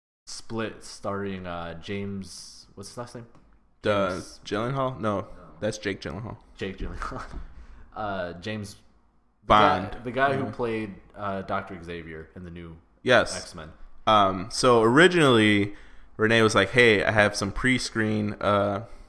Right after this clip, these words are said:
Speaker 2: tickets to go see this movie. You know, it hasn't come out yet. We should go. We'll do a review." You guys get it, right? We did that for mid-nineties. We did that for Spider-Man. Um, but we get there. <laughs>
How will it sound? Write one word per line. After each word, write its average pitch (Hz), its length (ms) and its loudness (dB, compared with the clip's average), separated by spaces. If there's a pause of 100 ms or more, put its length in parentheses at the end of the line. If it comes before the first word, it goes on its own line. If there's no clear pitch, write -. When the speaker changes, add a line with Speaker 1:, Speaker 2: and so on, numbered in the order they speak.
(220)
Speaker 2:
tickets 147 460 2
to - 120 -4
go 110 140 4
see 110 160 0
this 104 200 -2
movie. 139 380 4
You 117 140 0
know, 104 80 0
it 104 240 -4
hasn't 113 300 -6
come 110 120 0
out 131 160 8
yet. 127 320 6
We 101 80 -4
should 113 160 -10
go. 113 280 6
We'll 104 100 0
do 98 120 0
a 98 60 0
review." 107 540 0 (340)
You 110 100 -2
guys 104 180 2
get 101 140 -2
it, 92 80 -4
right? 98 220 -2
We 104 80 -2
did 101 160 -4
that 101 160 -2
for 104 80 -4
mid-nineties. 110 640 -2
We 101 80 -4
did 101 160 -2
that 90 140 -2
for 101 100 -10
Spider-Man. 104 680 -4 (420)
Um, 104 380 4 (640)
but 107 480 4 (280)
we 117 160 0
get 170 240 6
there. 107 320 8 (220)
<laughs> - 80 -4